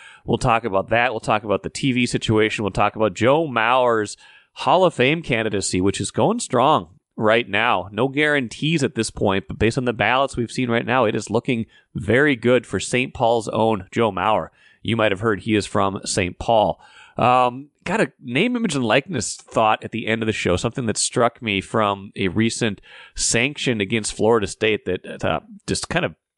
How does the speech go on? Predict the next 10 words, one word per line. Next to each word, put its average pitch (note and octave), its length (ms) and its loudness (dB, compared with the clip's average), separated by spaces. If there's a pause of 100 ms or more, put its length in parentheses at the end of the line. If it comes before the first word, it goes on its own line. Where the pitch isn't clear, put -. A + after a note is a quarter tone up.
(400)
was, - 180 -14 (200)
went E3 260 -2
completely G#3+ 400 -2
contrary C#3+ 520 0
to F#2+ 100 0
what G#2+ 160 2
I A2 80 4
thought G#2+ 280 0
I G2+ 100 0
knew G2 220 2